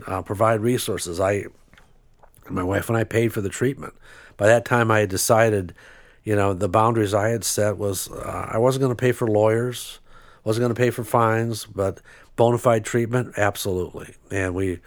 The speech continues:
were lucky enough to find a good treatment program. And, um, what was n-, great about this treatment program, uh, unfortunately, it's not <laughs> around anymore, but it wa-, wha-, what was so great about this was the ongoing family involvement.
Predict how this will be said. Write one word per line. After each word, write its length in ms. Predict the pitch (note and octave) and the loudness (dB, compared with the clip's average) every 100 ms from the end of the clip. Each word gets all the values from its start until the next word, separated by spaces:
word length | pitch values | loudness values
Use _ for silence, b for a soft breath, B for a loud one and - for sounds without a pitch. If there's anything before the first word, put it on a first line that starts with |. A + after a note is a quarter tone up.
| B B | B B
were 140 | G2+ | 0
lucky 260 | G2+ G#2+ - | 2 2 2
enough 220 | G#2 G2 | -2 -2
to 80 | - | -6
find 280 | - G#2 F#2+ | -4 -2 -2
a 60 | |
good 220 | F2 G#2+ F#2 | -2 -2 -2
treatment 400 | G#2+ G#2 F#2 - | -4 -6 -8 -6
program. 540 | G2 F#2+ F2 F2 F#2 B B B B B B B - | -4 -2 -4 -8 -10 B B B B B B B -2
And, 440 | G#2 G2+ G2+ F#2+ | 0 2 0 -2
um, 440 | G#2 F#2+ F#2+ E2 - | 0 0 -2 -6 -6
what 180 | A2+ A2+ | -2 -2
was 240 | A2 F#2+ F#2 - - | -2 -4 -8 -16 -8
n-, 220 | A2 A2 - | -6 -6 -8
great 340 | G#2+ B2+ F3 | -2 0 0
about 280 | C3+ A2 G2+ | 2 0 0
this 180 | G2+ - | -6 -4
treatment 400 | A#2+ A2+ G2+ - | -2 -2 -4 -8
program, 720 | F2+ F2 F2 F2 F2 F2+ - - - | -8 -8 -10 -12 -12 -16 -18 -16 -12
uh, 380 | F2+ F2 F2+ F2 | -10 -8 -8 -8
unfortunately, 500 | G#2 - D3+ - F#2 | -4 0 0 -2 -8
it's 120 | - | -6
not 160 | A2 G#2 | -4 -2
<laughs> 0 | |
around 240 | G#2+ - | -4 -4
anymore, 360 | A2 F#2 F2+ E2+ | -6 -6 -4 -6
but 240 | D#2+ G2+ | -2 -4
it 120 | - G2+ | -4 -8
wa-, 180 | G2+ - B B B B | -8 -10 B B B B
wha-, 200 | A2 - - - | -12 -10 -14 -14
what 400 | A2 A2 G#2 - | -4 -2 -2 -8
was 140 | A2 G2+ | -8 -4
so 280 | - C#3 | 0 2
great 320 | C3 A#2 A#2 A#2+ | 2 2 2 2
about 320 | G2 F2+ F2 | 0 -4 -6
this 240 | F#2+ - | -8 -8
was 220 | G2+ F2+ | -8 -8
the 200 | - F#2 F2 - | -6 -8 -8 -6
ongoing 540 | A2 A#2 A#2+ A2+ G2+ | -2 0 0 -2 -4
family 480 | F2+ - G2 G2 F#2+ | -6 -6 -6 -6 -6
involvement. 600 | E2+ D#2 E2+ E2 E2+ - | -8 -8 -8 -10 -12 -18